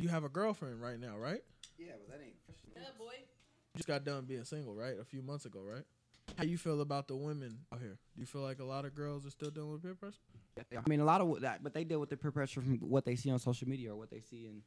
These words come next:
Speaker 2: pretty much on social networks all the time. They go after what they see. Like, a lot of women right now thinking they Cardi B looking for Offset. Don't know why, but they do. A lot of women going after the dude, the, the married man. You know, a lot of, a lot of women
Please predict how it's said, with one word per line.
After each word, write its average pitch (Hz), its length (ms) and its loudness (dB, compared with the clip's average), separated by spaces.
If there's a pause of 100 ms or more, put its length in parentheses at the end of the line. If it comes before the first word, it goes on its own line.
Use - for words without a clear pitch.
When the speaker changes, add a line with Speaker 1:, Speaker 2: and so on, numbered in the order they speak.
Speaker 2:
pretty 135 160 -6
much 123 160 -8
on 123 100 -12
social 123 300 -8
networks 117 360 -10 (120)
all 117 80 -4
the 120 60 -8
time. 127 300 -4 (260)
They 113 60 -4
go 117 100 4
after 113 220 0
what 110 140 -6
they 107 120 -4
see. 117 240 -8 (200)
Like, 101 80 -6 (180)
a - 40 -6
lot 101 80 -4
of 101 60 -6
women 107 180 -2
right 107 200 -4
now 104 200 -6
thinking 107 220 -6
they 107 100 -4
Cardi 110 260 -6
B 110 160 -8
looking 110 240 -6
for 110 120 -8
Offset. 139 400 -8 (140)
Don't 95 120 -2
know 98 80 0
why, 120 380 4 (220)
but - 100 -12
they 104 100 -2
do. 139 240 0 (300)
A - 40 -4
lot 127 40 -2
of 117 40 -4
women 117 220 -2
going 117 220 4
after 117 680 4 (180)
the 113 100 4
dude, 120 580 4
the, 110 260 6
the 117 100 6
married 135 280 6
man. 95 220 -6 (280)
You 104 80 -12
know, 98 80 -12
a 95 40 -8
lot 117 180 4
of, 120 160 4
a 110 60 4
lot 135 200 10
of 147 60 12
women 139 340 12